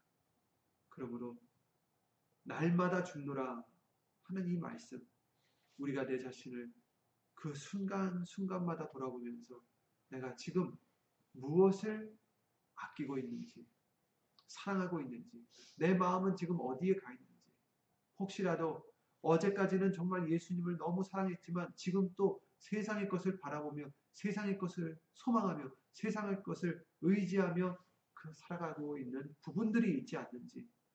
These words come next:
항상 경계하고 말씀으로 우리 자신들을 깨끗이 씻어나가는 우리가 되어서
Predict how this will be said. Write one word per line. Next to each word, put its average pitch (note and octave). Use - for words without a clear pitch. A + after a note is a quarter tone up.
항상 E3
경계하고 C3
말씀으로 A#2+
우리 A#2+
자신들을 B2+
깨끗이 C#3
씻어나가는 D#3+
우리가 B2
되어서 A#2+